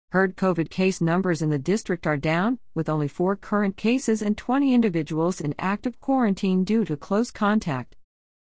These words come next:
Heard parent Kim Shrum express support for the intermediate and primary dual language program.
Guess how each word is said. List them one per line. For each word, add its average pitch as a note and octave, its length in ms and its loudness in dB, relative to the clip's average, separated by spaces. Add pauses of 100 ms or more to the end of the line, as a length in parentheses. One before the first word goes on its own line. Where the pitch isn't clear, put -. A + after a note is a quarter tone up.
(220)
Heard F3 220 2
parent F#3 360 2
Kim D3+ 240 0
Shrum C#3+ 280 0
express D#3 440 -2
support D#3+ 420 0
for D3 140 -4
the C3+ 140 0
intermediate D3 760 0
and C#3+ 180 -2
primary D3+ 460 0
dual D3+ 360 0
language D3 480 0
program. B2+ 600 -4